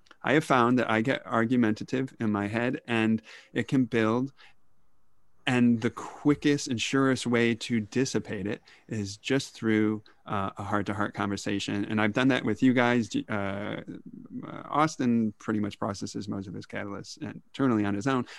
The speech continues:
But Jim, you've done it with me, probably with Austin as well. Um, you start to get out of sorts about the other person, and it starts to interfere with your love for them. So you just talk it out. And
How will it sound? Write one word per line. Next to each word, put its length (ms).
But 100
Jim, 220
you've 220
done 160
it 80
with 120
me, 260
probably 460
with 140
Austin 320
as 140
well. 240
Um, 500
you 80
start 200
to 60
get 300
out 140
of 80
sorts 440
about 260
the 100
other 180
person, 500
and 240
it 220
starts 300
to 100
interfere 380
with 120
your 120
love 260
for 160
them. 260
So 120
you 60
just 260
talk 240
it 60
out. 280
And 500